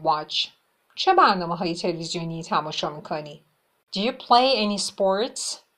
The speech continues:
Which ones? آیا بازی ورزشی هست که انجام بدی؟ کدومها؟ What kinds of books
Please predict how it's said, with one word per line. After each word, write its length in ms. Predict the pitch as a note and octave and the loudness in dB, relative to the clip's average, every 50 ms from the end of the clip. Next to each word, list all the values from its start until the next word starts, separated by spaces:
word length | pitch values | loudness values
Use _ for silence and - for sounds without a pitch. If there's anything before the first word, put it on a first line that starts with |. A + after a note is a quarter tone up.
| _ A3+ | _ -2
Which 160 | C4+ C4 - | 0 0 -2
ones? 680 | - D#4+ D#4+ D#4+ C4 F3+ D3+ D3 D3 E3+ - - - - _ _ _ _ _ _ _ | 0 2 4 4 4 2 -2 -6 -12 -12 -12 -14 -14 -16 _ _ _ _ _ _ _
آیا 240 | G#3+ A#3 A3 B3 A#3+ | 2 4 4 4 4
بازی 340 | G#3 G#3 G3 F#3+ F3+ A3+ B3+ | 6 6 6 6 4 0 0
ورزشی 580 | B3+ B3 A3+ F3+ D#3+ E3 D#3+ - - - A#3 | 2 2 2 2 0 -4 -6 -4 -4 -4 -4
هست 300 | B3 B3 B3+ B3+ B3+ - | -2 0 0 -2 -2 -2
که 100 | - F#3+ | -4 -4
انجام 380 | D#3+ D#3 E3 E3 E3+ E3+ E3 E3 | -4 -4 -4 -4 -4 -4 -4 -4
بدی؟ 460 | E3 D#3 D#3 - E3+ E3+ E3 F3 F3+ - | -6 -6 -6 -6 -6 -6 -6 -8 -10 -4
کدومها؟ 680 | - A3 G3+ F3+ G3 F#3+ F3+ - - G#3 F#3+ - - _ _ _ _ _ _ _ _ _ _ _ _ - | 0 0 0 0 0 -4 -4 -4 -4 -4 -4 -8 -12 _ _ _ _ _ _ _ _ _ _ _ _ 6
What 240 | C#4+ F#4 - - - | 6 6 6 2 0
kinds 240 | F4+ F4+ F4+ D#4 D#4 | 0 2 2 4 2
of 100 | D#4+ D#4+ - - | 2 0 4 4
books 240 | C4 C4+ C4+ C4+ - | 4 4 4 2 -2